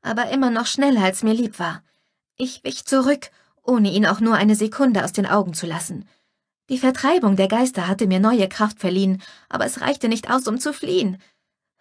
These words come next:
Dimitri hatte gewonnen. "Kannst du das, weil du Schatten geküßt bist?",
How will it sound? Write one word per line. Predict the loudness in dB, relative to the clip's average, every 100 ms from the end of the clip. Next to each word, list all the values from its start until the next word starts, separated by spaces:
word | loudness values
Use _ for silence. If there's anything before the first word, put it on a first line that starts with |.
| _
Dimitri | -10 -4 -4 -2 -2 -2 -6 -10
hatte | -8 -6
gewonnen. | -4 -2 0 0 -4 -12 _ _ _ _ _ _ _ _ _ _ _ _ _ _ _ _ _ _ -6
"Kannst | -6 -4 0
du | 2
das, | 2 0
weil | 0 0
du | -2
Schatten | 0 0 2 2
geküßt | 0 0 -2
bist?", | -2 -4 -6